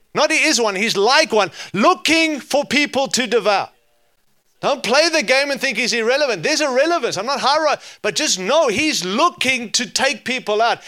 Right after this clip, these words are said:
and he's taking people out, and he's roaring, and he's intimidating, and he's coming at us. And he has come at the church, and the church has played the game by taking each other out with him.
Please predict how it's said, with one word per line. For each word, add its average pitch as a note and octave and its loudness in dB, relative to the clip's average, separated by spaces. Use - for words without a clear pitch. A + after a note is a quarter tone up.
and G3+ -2
he's G3 -4
taking C4 -2
people F#3+ -2
out, F3+ 0
and G#3+ 2
he's G#3+ 2
roaring, B3+ 4
and A3 0
he's A3 -2
intimidating, A3+ 2
and G#3 0
he's G#3+ -2
coming D#4+ 2
at D4 6
us. - -4
And F3+ -4
he G3 -2
has G#3 0
come G3 -4
at E3+ -4
the E3+ -2
church, D#3+ -4
and D3+ -6
the D#3 -4
church F#3+ -2
has E3+ -4
played F3 -4
the D#3+ -2
game D3 -2
by D3+ -6
taking D3 -4
each C3+ -6
other C3+ -4
out C3 -6
with B2+ -10
him. - -20